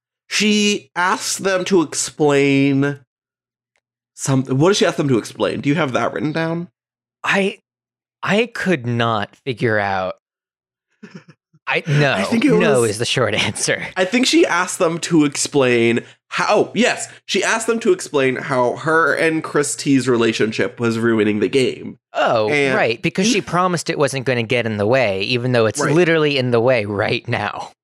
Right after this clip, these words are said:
Speaker 1: So Ethan starts to talk, and she says, "Shut up!" <laughs> She, like, cuts off the first person who goes to answer her.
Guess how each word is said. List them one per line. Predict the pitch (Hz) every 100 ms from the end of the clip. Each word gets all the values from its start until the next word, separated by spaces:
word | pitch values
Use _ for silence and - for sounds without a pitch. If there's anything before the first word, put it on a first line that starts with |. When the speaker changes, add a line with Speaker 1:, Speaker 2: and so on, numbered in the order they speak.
| _ _ _ _ _
Speaker 1:
So | - 160 156
Ethan | 165 175 196 208
starts | - 143 139
to | -
talk, | 156 139 - -
and | 143
she | -
says, | 135
"Shut | 131 - -
up!" | - - - 151
<laughs> | - 196 - - 330 247
She, | 262
like, | 196 196 - - 339 330 -
cuts | - 320
off | 202 202
the | 208
first | - 185 170 -
person | 160 160
who | 151
goes | 131 127
to | - -
answer | 117 123 113
her. | 113 - - 113